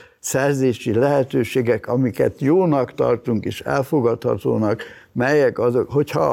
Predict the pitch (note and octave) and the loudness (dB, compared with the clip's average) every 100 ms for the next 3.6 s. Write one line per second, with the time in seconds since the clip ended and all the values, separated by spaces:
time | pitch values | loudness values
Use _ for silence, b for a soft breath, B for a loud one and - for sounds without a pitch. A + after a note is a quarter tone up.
0 | A2+ C3+ C3+ C#3 b b b _ - - | 2 2 0 -2 b b b _ -10 -2
1 | B2+ - F#3+ F3 B2+ A#2 C3 D#3+ C#3+ D3 | -2 0 2 4 2 0 2 2 2 0
2 | A#2+ - A#2 A2 A2+ A2 - - A#2 A2 | 0 2 2 2 2 0 -2 -6 -4 0
3 | C#3 C3 - A2 - B2+ | 0 0 -4 -6 -6 0